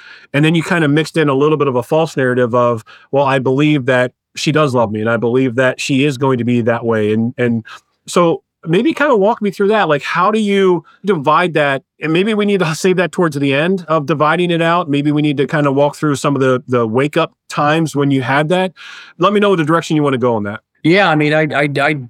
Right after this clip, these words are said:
Speaker 2: I didn't begin to see clarity, and I wasn't able to really get a sense of what her true false narrative was until she made the accusation that is the title of the book. The perfect title, I think, is the, that's why I titled the book The Third Gift.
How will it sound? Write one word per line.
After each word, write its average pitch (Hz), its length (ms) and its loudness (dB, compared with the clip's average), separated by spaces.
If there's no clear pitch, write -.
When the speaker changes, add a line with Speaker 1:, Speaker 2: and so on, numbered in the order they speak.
Speaker 2:
I 143 100 0
didn't 165 300 2
begin 147 380 0
to 131 80 -2
see 139 240 -2
clarity, 139 680 -2
and 117 120 0
I 120 40 2
wasn't 123 380 0
able 135 460 0
to 135 440 0
really 135 360 0
get 117 340 -2
a 113 80 0
sense 123 380 -2
of 104 120 -4
what 113 200 -2
her 120 340 -4
true 139 260 0
false 127 360 -2
narrative 131 320 0
was 139 320 0
until 131 380 2
she - 180 -2
made 147 240 2
the 135 160 2
accusation 127 960 -2
that 120 240 0
is 120 180 0
the 110 100 -6
title 127 380 0
of 131 80 0
the 123 80 -2
book. 127 300 -2
The 104 80 -6
perfect 117 500 -6
title, 120 360 0
I 107 120 0
think, 113 320 -4
is 113 160 -4
the, 113 120 -6
that's 98 300 -10
why 117 140 0
I 113 40 0
titled 123 360 0
the 110 80 -2
book 120 240 -4
The 120 140 -4
Third 120 400 -2
Gift. 131 420 -4